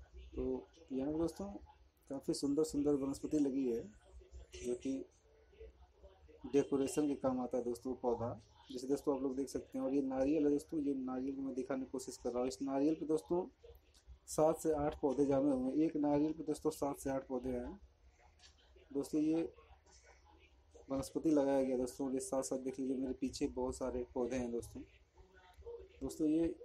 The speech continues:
काफ़ी खूबसूरत लगता है, जब आप जाएंगे, ऊपर से नीचे की तरफ आएंगे दोस्तों, तो ये काफ़ी अच्छा लगेगा। ये कैमरामैन नीलेश चौहान भी हैं, ये काफ़ी अच्छे तरीके से दिखा रहे हैं salute करके।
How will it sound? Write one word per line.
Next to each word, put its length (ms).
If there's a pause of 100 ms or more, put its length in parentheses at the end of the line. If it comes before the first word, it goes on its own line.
(640)
काफ़ी 220
खूबसूरत 460
लगता 300
है, 200
जब 180
आप 140 (260)
जाएंगे, 500
ऊपर 300
से 120
नीचे 280
की 60
तरफ 280
आएंगे 200
दोस्तों, 280
तो 100
ये 80
काफ़ी 280
अच्छा 220
लगेगा। 400
ये 80
कैमरामैन 440
नीलेश 260
चौहान 360
भी 80
हैं, 200 (340)
ये 200 (1700)
काफ़ी 280
अच्छे 180
तरीके 300
से 100
दिखा 280
रहे 80
हैं 80
salute 360
करके। 280